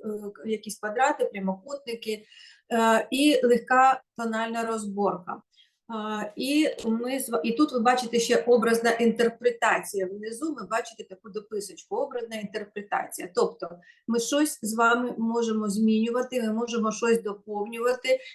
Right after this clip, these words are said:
І, е, м, м, я бачила дуже цікаві роботи, е, з якимись додаваннями. Тобто хтось там додає, наприклад, коробки і малюють, е, новорічні якісь прикраси.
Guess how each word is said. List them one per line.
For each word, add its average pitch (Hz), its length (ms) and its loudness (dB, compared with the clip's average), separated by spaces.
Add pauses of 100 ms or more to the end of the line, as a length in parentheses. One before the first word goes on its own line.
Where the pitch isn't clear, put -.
(140)
І, 226 300 4 (120)
е, 226 40 4
м, 208 720 2 (140)
м, 220 120 4
я 220 200 4
бачила 220 380 2
дуже 214 260 -2
цікаві 208 460 2
роботи, 208 840 0
е, 196 200 -4
з - 180 -10 (160)
якимись 214 400 -4
додаваннями. 190 720 2
Тобто 180 200 -2
хтось - 200 -2
там 220 160 -4
додає, 202 440 0
наприклад, 208 460 -2
коробки 240 680 4 (280)
і 214 80 2
малюють, 226 720 2
е, 202 220 0
новорічні 214 800 -2
якісь 202 400 -2
прикраси. 196 840 0